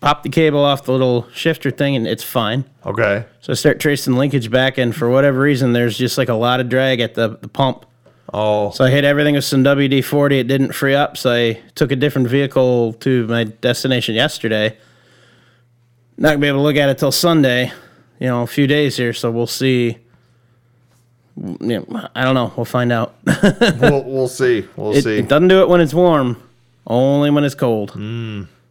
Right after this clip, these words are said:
Speaker 1: So, I don't know. I'm not happy.
Speaker 2: Okay, well,
Speaker 1: Not happy.
Speaker 2: ho-, hopefully you get it figured out.
Speaker 1: <laughs>
Speaker 2: Um,
Speaker 1: Yep.
Speaker 2: you know, that's, uh,
Speaker 1: On the plus side, it's starting to warm up soon.
Speaker 2: It is, it is.
Speaker 1: It's, uh, like, almost fifty in three, or, uh,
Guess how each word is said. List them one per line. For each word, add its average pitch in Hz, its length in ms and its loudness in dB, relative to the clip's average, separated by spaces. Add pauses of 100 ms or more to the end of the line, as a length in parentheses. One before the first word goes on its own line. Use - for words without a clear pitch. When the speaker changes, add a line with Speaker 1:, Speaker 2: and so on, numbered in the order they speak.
(100)
Speaker 1:
So, 107 560 -2 (720)
I 117 80 -4
don't 127 160 2
know. 113 200 0 (200)
I'm - 80 -8
not 127 160 0
happy. 110 280 -2 (460)
Speaker 2:
Okay, 113 580 -2
well, 104 240 0
Speaker 1:
Not 120 280 2
happy. 104 320 -2 (140)
Speaker 2:
ho-, 185 280 6 (100)
hopefully 196 520 4
you 208 80 4
get 175 160 4
it 175 60 2
figured 170 320 2
out. 143 420 4
Speaker 1:
<laughs> - 60 -20
Speaker 2:
Um, 113 460 -4
Speaker 1:
Yep. 151 460 0 (460)
Speaker 2:
you 127 100 2
know, 127 240 2
that's, 139 420 0
uh, 131 220 4
Speaker 1:
On 156 100 4
the 143 60 0
plus 214 280 0
side, 156 220 0
it's 120 120 -4
starting 156 240 -2
to 131 60 0
warm 147 220 0
up 170 140 -6
soon. - 300 -14 (220)
Speaker 2:
It 120 120 0
is, 95 260 -4
it 98 120 -6
is. 101 200 -2
Speaker 1:
It's, - 60 -8
uh, 120 80 -2
like, 113 280 -6
almost 123 300 -6
fifty 110 420 -4
in 104 180 -4
three, 113 520 -8
or, 107 140 -2
uh, 104 220 -2